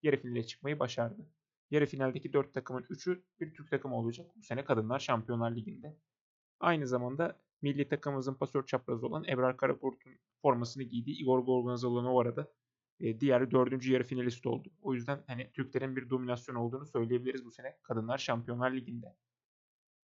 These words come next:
O yüzden hızlıca devam edelim ve diyelim ki,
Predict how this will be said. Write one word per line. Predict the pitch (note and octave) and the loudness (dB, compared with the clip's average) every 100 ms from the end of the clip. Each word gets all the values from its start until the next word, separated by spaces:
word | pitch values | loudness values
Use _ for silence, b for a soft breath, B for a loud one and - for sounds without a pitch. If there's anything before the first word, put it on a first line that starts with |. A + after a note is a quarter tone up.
| _ _ - | _ _ 0
O | D#3 | 2
yüzden | C3 D3+ D#3+ - - | 2 0 -2 -6 -6
hızlıca | D3 C#3 C3+ D3+ | -2 0 2 4
devam | D3+ C#3 B2+ | 6 6 6
edelim | A#2 C3 E3 G#3+ | 2 0 -2 -2
ve | D#3 C3+ | 2 4
diyelim | C#3+ C#3 A#2 | 6 6 4
ki, | A#2+ E3 | 2 0